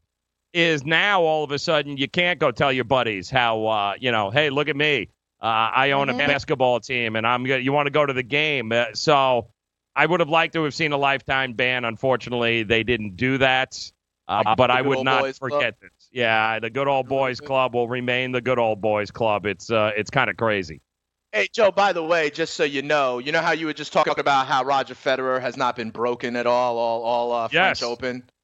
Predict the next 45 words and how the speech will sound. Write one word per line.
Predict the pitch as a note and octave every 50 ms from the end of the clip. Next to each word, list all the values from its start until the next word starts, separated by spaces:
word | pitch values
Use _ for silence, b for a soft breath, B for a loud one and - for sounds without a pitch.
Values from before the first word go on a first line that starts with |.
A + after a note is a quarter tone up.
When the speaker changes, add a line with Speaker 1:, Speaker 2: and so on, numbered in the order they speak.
| _ _ _
Speaker 2:
Yeah, | - C#3 C3+ B2 A#2+
Speaker 1:
Oh, | A#2+ B2
Speaker 2:
well, | B2+ B2+
Speaker 1:
no, | A#2+ A#2
he | G#2+ G#2+
Speaker 2:
he's | G#2+
been | A2+ A#2
Speaker 1:
lost | A#2
it. | A2
Speaker 2:
broken | E3 E3 D#3 - C#3 B2+ B2 - -
twice | - E3 D3+ D3 C3+ - - - - -
in |
the | C3 A#2+
first | - C#3+ C3 B2+ - -
set. | - - D3+ D#3+ D3+
Speaker 1:
Oh, | D#3 C#3+ C3+ A2+ - - -
Speaker 2:
It | D#3+ D#3+
is | D3 C3+
Speaker 1:
damn. | - -
Speaker 2:
five | - - F3 E3 F3+ F#3 F#3+ E3 A2+ - -
two | - - F3+ F3 E3
Nadal | D#3 D3 D3 C#3+ - C#3+ D3 D3 C3+ C3+ C3 B2+ B2
in | A#2+
the | A#2+ B2
first | A#2 - - C#3+ C3 B2 -
set. | - - D#3 C#3+ C3 A2+
Remember, | B2+ C#3 D3+ D#3+ D#3+ C3+ B2 B B B B B
I | E3 D#3 F3
need | F3+ G3+ F3 -
those | F3+ F3 E3+ C#3
working | C3 D#3+ F#3 F3 - D3+ D3+ D#3+
margins, | D#3 D#3 F3+ F#3 F3+ - C#3 A#2+ A#2 A2
by | G#2 C#3 B2+ B2
the | C3
way. | C3+ C3 B2+
I | B2+ C3+
need | C#3 D3 D3
him | D3+
to | C#3+ D3
win | C#3+ D3 C#3+
by | D3 C#3
more | C#3 C#3 C#3+ D3+ D3
than | C#3 C3+ B2
seven | - - E3 D3 D3+ C#3+ C3+
games. | B2 C#3+ D3 C#3 B2+ A2 A2 A2 -